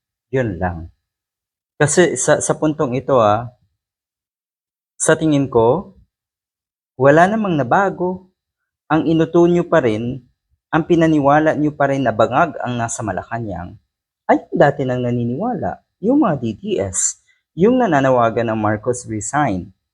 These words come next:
Sa tingin nyo po ba nadagdagan yung mga yon? Natural, hindi. Ang pinakapunto ko dito, nadagdagan lalo ang galit ng mas nakararami sa inyo, Amy Marcos.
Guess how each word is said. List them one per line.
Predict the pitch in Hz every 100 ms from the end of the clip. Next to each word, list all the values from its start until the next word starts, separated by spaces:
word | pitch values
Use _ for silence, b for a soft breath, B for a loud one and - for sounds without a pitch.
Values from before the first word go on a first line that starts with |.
| _ _
Sa | - 196
tingin | 139 196
nyo | 185 165
po | 113 104
ba | 139
nadagdagan | 233 220 131 110 104 104 101
yung | 104
mga | 101 95 90
yon? | 92 151 214 - _
Natural, | 233 247 262 277
hindi. | 247 240 214 104 85 - _ _ _ _ _ _ _ _ _ _ _ _ _ _
Ang | 123 120
pinakapunto | 139 139 - 147 185 240 - -
ko | 247
dito, | 226 196 190 98 113 - _ _
nadagdagan | 139 139 120 98 98 95 165 220
lalo | 190 123 113 98 - - -
ang | 143 135
galit | 113 135 208 135 - _ _ _ -
ng | 135 135
mas | 151 -
nakararami | 143 131 120 110 127 117 95 95 - _ _ _
sa | - -
inyo, | 123 135 139 143 113
Amy | 95 104 107
Marcos. | 101 87 87 - - - -